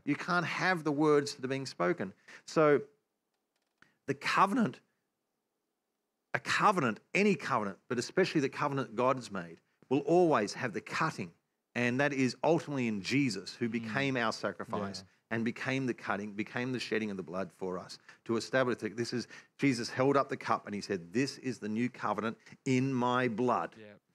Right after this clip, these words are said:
Speaker 1: This is it, the New Testament covenant. It's, this is here, here it is. But in all, order for that to establish, it must be establishing something, and what's es-, es-, establishing is the words,
Speaker 2: Mm.
Speaker 1: the promises,
Speaker 2: Yeah, that's
Speaker 1: the
Speaker 2: good.
Speaker 1: declarations,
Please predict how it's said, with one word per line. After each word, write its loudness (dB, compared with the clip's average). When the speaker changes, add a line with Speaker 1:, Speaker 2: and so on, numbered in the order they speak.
Speaker 1:
This -2
is 2
it, 4
the -2
New 2
Testament -4
covenant. -2
It's, -2
this 0
is 0
here, 2
here 2
it 4
is. 0
But 0
in 2
all, 6
order 6
for -2
that 2
to 2
establish, 0
it 0
must 0
be 2
establishing -2
something, -4
and 0
what's 0
es-, -6
es-, -10
establishing -2
is 2
the 2
words, 0
Speaker 2:
Mm. -4
Speaker 1:
the -4
promises, -4
Speaker 2:
Yeah, -6
that's -10
Speaker 1:
the 0
Speaker 2:
good. -4
Speaker 1:
declarations, -2